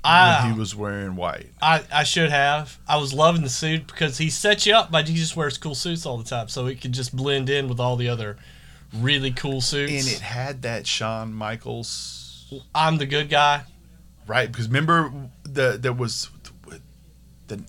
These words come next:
Speaker 2: the night he wore the white.
Speaker 1: When he came down from heaven,
Speaker 2: S-,
Speaker 1: Kevin?
Speaker 2: no, uh, no, no, no. That's,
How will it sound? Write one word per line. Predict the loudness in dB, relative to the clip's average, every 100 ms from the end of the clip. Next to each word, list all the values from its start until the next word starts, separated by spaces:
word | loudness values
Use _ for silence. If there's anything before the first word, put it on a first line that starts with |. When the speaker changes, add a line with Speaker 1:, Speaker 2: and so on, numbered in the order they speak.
| -10
Speaker 2:
the | -8
night | -2 -2 -2
he | -4
wore | -2 -4
the | -4 -10 -4
white. | -2 -2 -6 -12 -20 -20 -20 -12
Speaker 1:
When | -6 -4
he |
came | 0 0
down | 2 2
from | 2
heaven, | 2 0 0
Speaker 2:
S-, | -2
Speaker 1:
Kevin? | 0 0 -4 -2
Speaker 2:
no, | 4 6 6
uh, | 2 2
no, | 2 0 -2 -6
no, | -6 -4
no. | -4 -8 -10 -16 -20 -6
That's, | 4 4 4 -2 -4